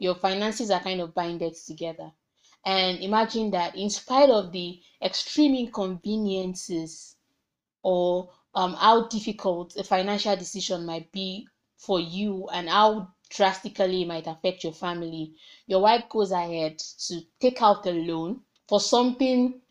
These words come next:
extremely personal, like something that doesn't benefit anyone else but themselves, but herself. And she takes out a loan to probably buy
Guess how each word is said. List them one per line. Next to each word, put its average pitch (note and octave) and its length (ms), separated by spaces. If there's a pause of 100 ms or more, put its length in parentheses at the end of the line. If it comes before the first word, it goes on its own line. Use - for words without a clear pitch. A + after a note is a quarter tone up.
(200)
extremely B3+ 560
personal, G3+ 560
like D#3 180
something A#3 300
that G3+ 80
doesn't G3+ 220
benefit F#3+ 520
anyone G#3 400
else F3 220
but F3+ 180
themselves, F3 480
but E3+ 180
herself. E3+ 600 (640)
And F#3 100
she - 80
takes B3+ 260
out G#3+ 220
a F#3+ 40
loan F#3 280
to F#3 120
probably G3+ 360
buy F3+ 300